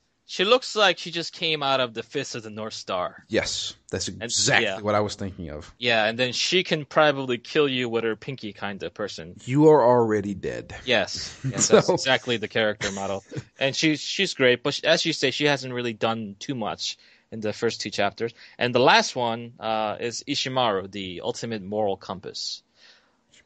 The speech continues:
Speaker 1: The moral compass being, uh, kind of like, if you're in, like, the student council and your job is, like, kind of on the discip-, discipl-, uh, disciplinary squad, right?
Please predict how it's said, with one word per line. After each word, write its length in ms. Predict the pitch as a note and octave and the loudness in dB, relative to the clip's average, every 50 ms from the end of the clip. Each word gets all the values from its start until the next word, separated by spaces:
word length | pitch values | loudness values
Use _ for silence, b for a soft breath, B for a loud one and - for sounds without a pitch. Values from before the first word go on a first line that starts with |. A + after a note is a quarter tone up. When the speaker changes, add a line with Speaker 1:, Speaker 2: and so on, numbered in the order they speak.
| b b b b b b b b b b b _ _ _ - - _ - | b b b b b b b b b b b _ _ _ -20 -20 _ -16
Speaker 1:
The 160 | B2+ B2+ B2+ | -10 -6 0
moral 240 | B2+ D3 F3+ G3 F#3 | 4 6 6 6 6
compass 440 | - - F3 E3+ - D#3+ C#3 A#2+ B2 | 6 4 2 4 4 2 2 2 0
being, 420 | A#2+ C3+ C#3 C#3 C#3 C#3 C3+ C3 | 0 2 2 4 2 2 0 -2
uh, 200 | A#2 A#2+ A#2 A#2 | -2 0 -2 -2
kind 280 | - - G#3+ G#3+ G#3+ G3 | 0 2 2 2 4 2
of 100 | F3+ D#3+ | 2 4
like, 220 | D#3 D#3+ D3 C3+ _ - | 4 4 2 2 _ -6
if 180 | - C#3 - - | -6 -2 2 4
you're 80 | A#3 A3 | 4 6
in, 60 | G3+ | 6
like, 120 | G3 F3 - | 6 4 4
the 60 | C3+ | 2
student 440 | - - - - D3+ C#3+ C3+ A#2+ A2+ | -4 -2 -2 0 0 -2 -2 -6 -6
council 540 | - B2 B2 A#2+ - - D3 D3 D#3 E3+ - b b b b b b b - | -4 -4 -4 -4 -2 0 0 0 0 -2 -6 b b b b b b b 0
and 400 | A#2 A#2+ A#2+ A#2 A#2 A#2 A2+ A2 | 2 2 4 4 2 0 0 2
your 140 | B2 B2+ | 0 0
job 340 | A2+ G#2+ B2 A#2+ B2 B2+ A#2+ | 4 4 4 6 6 4 4
is, 160 | A#2 A2 - | 0 -2 -2
like, 140 | - A2+ G#2 | -2 -2 -2
kind 260 | - - A#2+ A#2 A2+ | -2 -2 -2 -2 0
of 120 | A2 G#2+ G2+ | -2 -4 -4
on 100 | G#2 G#2 | -4 -4
the 80 | G#2 F#2 | -4 -4
discip-, 300 | A#2+ A#2+ - - A#2+ - _ _ _ _ - | -4 -2 -2 -2 -4 -4 _ _ _ _ -4
discipl-, 460 | - A#2+ A2+ - - - - A#2 G2+ - | -4 -4 -4 -4 -8 -8 -8 -8 -6 -2
uh, 180 | G2+ G#2 G2 G2+ | 0 0 0 0
disciplinary 840 | A2 A2 - - - B2 A#2+ A#2 A#2+ B2 B2 B2+ B2+ C3 C3 C3 | -2 -4 -8 -4 -2 -2 -2 0 0 0 2 2 2 2 0 -2
squad, 360 | C3 - - C#3 C#3 C#3 C#3 C3+ | -4 0 2 4 4 4 4 4
right? 200 | C3+ C#3+ E3+ | 2 2 0